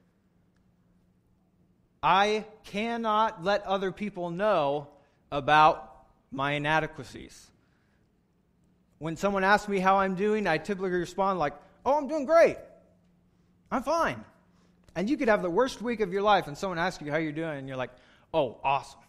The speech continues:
I'm doing great." You don't want anyone else to know. This, this is very common, especially in churches.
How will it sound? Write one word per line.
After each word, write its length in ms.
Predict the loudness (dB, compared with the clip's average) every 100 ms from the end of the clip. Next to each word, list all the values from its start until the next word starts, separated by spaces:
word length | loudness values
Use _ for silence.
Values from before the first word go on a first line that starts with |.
| _ _ _ _ _ _ _ _ _ _ _ _
I'm 120 | -10
doing 220 | -6 -6 -4
great." 240 | -6 -6 -12 _ _ _ _ _ _ -10
You 80 | -2
don't 160 | 0
want 140 | 0 -2
anyone 300 | -2 -2 -4
else 180 | -6 -6
to 80 |
know. 320 | -8 -6 -8 -12 _ _
This, 180 | -14 -14
this 220 | -6 -6
is 100 | -6
very 500 | -12 -4 4 6 6
common, 360 | 0 -2 -2 -2
especially 540 | -8 -4 -4 -4 -6
in 160 | -6 -10
churches. 840 | -14 -8 -8 -8 -16 -16 -20 -20